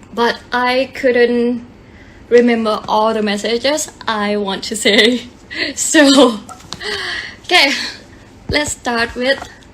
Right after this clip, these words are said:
why I'm doing this live today. <laughs> I want to express my heartfelt thanks to all of you for helping me reach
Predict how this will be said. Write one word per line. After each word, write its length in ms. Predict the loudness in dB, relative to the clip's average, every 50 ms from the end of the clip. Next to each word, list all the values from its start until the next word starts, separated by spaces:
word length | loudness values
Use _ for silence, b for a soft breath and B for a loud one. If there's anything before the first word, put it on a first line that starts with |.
| -20 -20 -20 -20 -16 -8 -8 -8 -8 -8 -20 -20 -20 -20 -20 -20 -20 -20 -20 -20 -20 -20 -20 -20 -20 B B B B B B B B B -20 -20 -20 -20 -20 -20 -16 -10
why 540 | -8 -6 -4 -4 -4 -4 -4 -6 -8 -10 -12 -10
I'm 320 | -8 -6 -4 -4 -4 -4
doing 380 | -4 -4 -2 -2 0 0 0 0
this 260 | -2 -2 -6 -8 -12
live 360 | -10 -8 -6 -6 -8 -8 -8
today. 600 | -10 -8 -8 -6 -6 -6 -6 -8 -8 -10 -10 -12 -16 -20 -20 -20 -20 -20 -20 -20 -20 -20 -20 -20 -20 -20 -20 -20 -18 -18 -18 -18 -20 -20 -14 -6 -6 -4 2
<laughs> 1120 | 2 0 2 2 0 0 0 0 -2 -10 -20 -20 -14 -8 -6 -4 -4 -4 -4 -6 -6 -4 0
I 120 | 2 4
want 180 | 4 4 2 2
to 260 | 2 2 2 2 0
express 460 | -2 -4 -6 -6 -2 -2 -2 -2 -2 -4
my 520 | -4 -4 -2 -4 -6 -6 -6 -8 -8 -10 -12 B B B B B B B
heartfelt 600 | -4 -4 -2 -4 -4 -6 -4 -2 -2 -2 -2 -6
thanks 420 | -4 -4 -2 -2 -2 -2 -4 -6 -8 -12 -18 -18 -10
to 340 | -6 -4 -2 -2 -2 -2 -4 -4 -2
all 320 | 0 2 2 2 0 0
of 220 | -2 -2 -4 -4 -6
you 300 | -6 -6 -6 -8 -10 -12 -16 -20 -20 -20 -20 -20 -20 -20 -20 -20 -20 -20 -20 -20 -20 -20 -20 -20 -20 -20 -20 -20 -20 -20 -20 -20 -20 -20
for 420 | -14 -8 -4 -2 0 0 0 0 -2
helping 400 | -4 -4 -6 -4 -4 -2 -2 0
me 240 | 0 0 0 -2 -2
reach 400 | -2 -2 -2 -2 -2 -4 -8